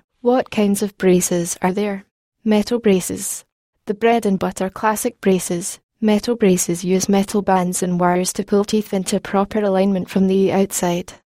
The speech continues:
These tend to take some getting used to at first, and can be tough to clean. They are readily visible when you open your mouth,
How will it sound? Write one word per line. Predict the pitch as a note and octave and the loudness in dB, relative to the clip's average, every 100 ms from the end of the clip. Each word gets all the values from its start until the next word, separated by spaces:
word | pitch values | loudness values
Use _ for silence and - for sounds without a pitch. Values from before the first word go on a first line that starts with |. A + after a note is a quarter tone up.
| _ _ | _ _
These | - F#3 | -6 -6
tend | - G3 G#3 A3 | -2 0 2 0
to | A#3 | 0
take | A#3 A3+ - | 2 2 2
some | C4 | 0
getting | G#3+ G3+ A3 A3+ | 2 2 0 2
used | G3+ G3 - | 0 0 -2
to | G3+ | -2
at | F#3 | -2
first, | - - F3+ F#3 - - _ - | -4 -4 -2 -4 -10 -16 _ -4
and | A3 A3 | -4 -2
can | A3 G#3 | -2 0
be | G3+ | 0
tough | - G#3 - | 0 0 -2
to | - | -12
clean. | - - G3 F#3 G3 - _ _ _ | -6 -2 0 -2 -6 -12 _ _ _
They | - A3+ | 2 2
are | |
readily | G3+ G3 G3 G3+ G#3+ | 4 2 2 0 0
visible | A#3+ G#3 G3 F#3 F#3 | 0 0 -2 -2 -2
when | F3+ F3 | 0 0
you | F3+ F#3 | 2 2
open | G3 G#3 | 2 0
your | G3 G3 | -2 -2
mouth, | G3 G3 - - | -4 -6 -10 -20